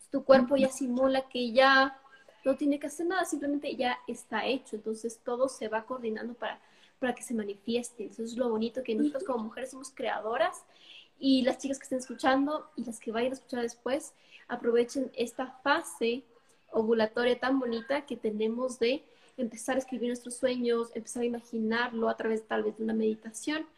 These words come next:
Speaker 1: y a sentir
Speaker 2: Ujú.
Speaker 1: que ya están hechos y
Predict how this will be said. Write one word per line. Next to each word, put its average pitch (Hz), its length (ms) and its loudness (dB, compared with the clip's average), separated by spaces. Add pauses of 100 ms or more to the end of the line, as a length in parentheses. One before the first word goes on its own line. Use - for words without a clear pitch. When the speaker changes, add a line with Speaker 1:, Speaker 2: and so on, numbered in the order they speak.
(360)
Speaker 1:
y 254 140 4
a 262 60 2
sentir 262 640 4
Speaker 2:
Ujú. - 80 -18 (600)
Speaker 1:
que 247 180 -4
ya 226 180 2
están 226 480 -6
hechos 247 580 -2 (640)
y 247 300 0